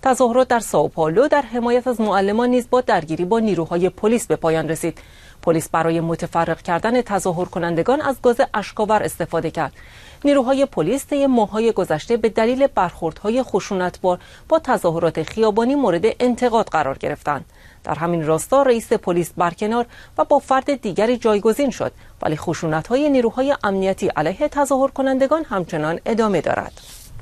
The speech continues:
جایزه نوبل فیزیک سال دو هزار و سیزده، روز سه‌شنبه، شانزده مهر، به دو دانشمند بریتانیایی و بلژیکی تعلق گرفت که در زمینه کشف ذره‌ای کوچکتر از اتم که به نام ذره خدا معروف شده است،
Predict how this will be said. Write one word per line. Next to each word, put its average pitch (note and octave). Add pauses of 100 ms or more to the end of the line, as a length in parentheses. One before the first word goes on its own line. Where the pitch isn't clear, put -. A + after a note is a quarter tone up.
(1800)
جایزه E4
نوبل C4
فیزیک C4+
سال C#4+
دو B3+
هزار E3+
و D#3
سیزده، A3
روز C4+
سه‌شنبه، E3
شانزده A#3+
مهر، A#3+ (300)
به D#4+
دو F4
دانشمند G#3+
بریتانیایی A#3+
و B3
بلژیکی D#3
تعلق -
گرفت - (300)
که -
در D#3+
زمینه E3
کشف G#3
ذره‌ای E3
کوچکتر E3+
از D#3
اتم C#4+
که C#4+
به A#3
نام A#3+
ذره G#3
خدا B3+
معروف D3+
شده G3
است، C#4